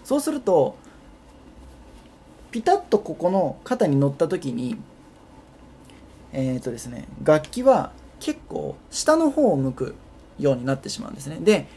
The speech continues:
楽器を上にこう上げると、それにつられてこう回転するんですよね、肩当てって。なんでそうすると、この、こちら側、画面向かって下側の方ばっかりが体に当たって、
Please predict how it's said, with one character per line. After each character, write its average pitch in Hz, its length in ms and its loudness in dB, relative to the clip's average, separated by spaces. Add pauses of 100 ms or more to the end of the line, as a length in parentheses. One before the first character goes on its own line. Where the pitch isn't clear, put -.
(160)
楽 190 260 0
器 285 80 -2
を 254 60 2
上 254 320 2
に 220 120 4
こ 147 240 0
う 147 40 0
上 139 60 2
げ 208 140 4
る 240 100 -2
と、 156 340 2 (360)
そ - 180 0
れ 269 100 6
に 277 100 4
つ 277 80 -4
ら 262 80 10
れ 247 80 4
て 240 100 -2
こ 254 180 -2
う 226 60 -2
回 262 200 2
転 262 220 2
す 262 120 -4
る 233 100 2
ん 175 40 2
で 135 80 -2
す 131 80 -10
よ 123 100 -8
ね、 175 220 -6
肩 139 240 -4
当 107 80 -6
て - 60 -12
っ - 40 -14
て。 - 220 -16 (360)
な 240 120 -2
ん 214 60 2
で 170 80 -2
そ 240 160 0
う 269 40 -2
す 285 100 -4
る 277 120 -2
と、 185 320 4 (1800)
こ 214 120 -2
の、 165 200 0 (420)
こ 226 140 -2
ち 262 120 -2
ら 262 100 8
側、 226 180 4
画 196 160 4
面 226 220 2
向 226 60 2
か 226 80 2
っ 220 40 -2
て 214 120 -2
下 302 260 0
側 330 240 2
の 311 140 0
方 294 280 4
ば 185 160 4
っ 214 60 -4 (260)
か 339 140 -6
り 277 160 -4
が 226 120 0
体 190 360 2
に 175 100 -8
当 165 140 0
た 156 80 -2
っ 147 80 -4
て、 143 320 0